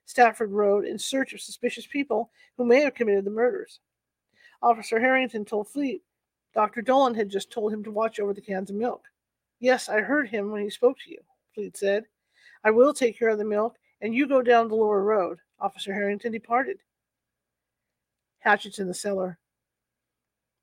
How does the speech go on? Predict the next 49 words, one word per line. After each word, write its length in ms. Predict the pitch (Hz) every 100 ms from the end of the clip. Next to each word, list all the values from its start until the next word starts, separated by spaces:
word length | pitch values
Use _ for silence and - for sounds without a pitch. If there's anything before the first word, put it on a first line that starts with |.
| _ - -
Shortly 340 | - - 302 320
before 380 | 302 - 285 277
Assistant 440 | - 302 - 233
Marshal 300 | 233 233 233
Fleet 300 | - 269 220
arrived 480 | 208 214 208 208 208 _ _ _ _
in 80 | 233
the 80 | 233
kitchen 400 | 247 220 233 240
to 140 | -
instruct 340 | 226 - 233
the 120 | - 226
officers 420 | 202 208 214 208
to 80 | 202
cover 260 | - 247
the 80 | 214
major 320 | 196 190 190
roads 420 | 185 180 196 - - _ _ _ _ _ -
out 100 | -
of 80 | 226
the 60 | 208
town, 460 | - 247 208 233 - _ _
he 120 | -
had 100 | 277
been 160 | 233 269
down 300 | 254 247 247
cellar 420 | - 247 220 185 - _ _
to 80 |
see 160 | 240 277
what 220 | 233 214 -
his 160 | 233
officers 440 | 233 247 247 - 214
had 100 | 208
found 300 | 254 254 240
there. 180 | - _ _ _ _ _ _
Officer 400 | 233 226 - 240
Moley 480 | 240 285 214 240 - _ _ _ _
showed 220 | - 320 294
him 100 | 262
four 260 | 285 302
weapons 440 | 269 262 262 196 208
lying 260 | 226 226
on 100 | 220
the 60 | 208
brick 240 | 202 214
floor 260 | - 240 214
of 60 |
the 80 | 202
washroom, 540 | 196 196 196 - 196